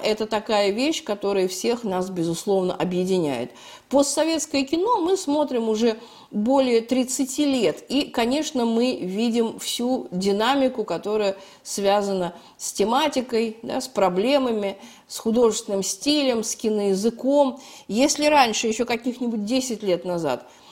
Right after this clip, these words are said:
преобладали мотивы обиды на Россию, враждебности, да, какой-то, очень много было фильмов, э, о так называемой исторической памяти, да, потому что, э, поторговать исторической памятью —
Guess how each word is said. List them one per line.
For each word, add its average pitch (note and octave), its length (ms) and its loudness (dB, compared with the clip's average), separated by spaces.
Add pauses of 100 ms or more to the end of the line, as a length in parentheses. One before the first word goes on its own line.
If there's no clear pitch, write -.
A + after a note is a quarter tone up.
(240)
преобладали A3+ 840 4
мотивы A3 560 0
обиды A3+ 580 0
на G#3 120 0
Россию, F#3+ 500 0
враждебности, F#3+ 920 0
да, F#3 220 0
какой-то, F#3 540 -2 (380)
очень A3+ 340 0
много A3+ 220 2
было G#3 240 4
фильмов, G3+ 720 0
э, - 60 -8
о D#3 520 0
так G#3+ 220 -2
называемой A3 420 2
исторической G#3+ 680 -2
памяти, G3+ 580 0
да, F3 200 -4
потому F3+ 340 -4
что, F#3 180 -8 (480)
э, E3+ 160 2
поторговать G#3+ 640 2
исторической A#3 600 -2
памятью — F#4 520 0